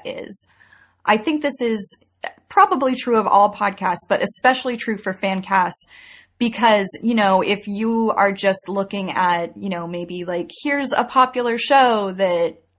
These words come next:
doesn't really have a podcast about it yet. If it's not something you're into,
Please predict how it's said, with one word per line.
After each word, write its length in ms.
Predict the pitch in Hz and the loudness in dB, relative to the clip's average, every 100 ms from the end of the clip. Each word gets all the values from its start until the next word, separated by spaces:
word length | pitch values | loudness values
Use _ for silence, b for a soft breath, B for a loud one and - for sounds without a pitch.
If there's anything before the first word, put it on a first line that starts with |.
| 196 | -2
doesn't 300 | 208 208 185 | 0 0 0
really 220 | 214 214 | -2 0
have 80 | 220 | -2
a 60 | |
podcast 420 | 214 240 233 208 196 | 0 0 2 -2 -2
about 200 | 196 185 | -2 -2
it 120 | 170 | -2
yet. 280 | 185 - - | -2 -2 -2
If 140 | 226 | -2
it's 120 | 294 285 | -2 -2
not 280 | 320 392 - | 0 0 0
something 300 | 294 262 254 | -2 -2 -2
you're 260 | 208 196 196 | -2 -2 -4
into, 600 | 196 196 - 262 262 269 | -4 -4 -4 -6 -4 -4